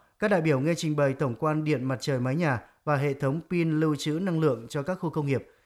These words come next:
giai đoạn hai nghìn không trăm hai mươi lăm hai nghìn không trăm ba mươi lăm, tham gia tham luận,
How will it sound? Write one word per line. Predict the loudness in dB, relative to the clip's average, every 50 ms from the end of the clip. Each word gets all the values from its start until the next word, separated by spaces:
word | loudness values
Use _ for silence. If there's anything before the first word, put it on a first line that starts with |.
| _ _
giai | -4 -2 0 2
đoạn | 2 0 0
hai | -2 -2
nghìn | -2 -4 -2
không | -2 -2 -2
trăm | -2 -2 -4 -2
hai | -2
mươi | 0 0
lăm | 0 0 -2
hai | -2 -4
nghìn | -4 -6 -6 -4
không | -4 -4 -4
trăm | -4 -4
ba | -2 0
mươi | 0 2
lăm, | 0 0 0 -4 -10 _ _ _ _ -4
tham | -2 -2 0
gia | 0 0 0 0
tham | 0 0 0 0
luận, | 2 0 0